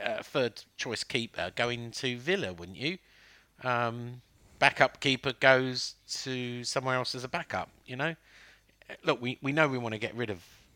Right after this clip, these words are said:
um, Randolph and get rid of his wages, so if Villa take him, fair play. I mean, I, I c-, don't think anyone cares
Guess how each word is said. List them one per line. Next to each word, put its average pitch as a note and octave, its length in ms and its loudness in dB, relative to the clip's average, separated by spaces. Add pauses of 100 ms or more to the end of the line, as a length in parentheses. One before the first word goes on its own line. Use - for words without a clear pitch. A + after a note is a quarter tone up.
(580)
um, G2 480 -4
Randolph G#2 640 -2 (120)
and A2+ 100 -12
get G2+ 160 -4
rid G#2 140 -2
of F#2 60 -6
his G2 180 -6
wages, G2+ 480 0
so G2+ 180 -2
if G2 140 -4
Villa G#2 180 0
take F#2 300 -8
him, G2+ 160 -8
fair G2+ 240 -2
play. F2+ 420 0
I - 20 -6
mean, F#2 220 -10
I, F#2 160 -12 (100)
I G2 40 -6
c-, - 200 -12
don't F#2+ 220 -8
think - 160 -10
anyone G#2 300 -8
cares C#3+ 520 4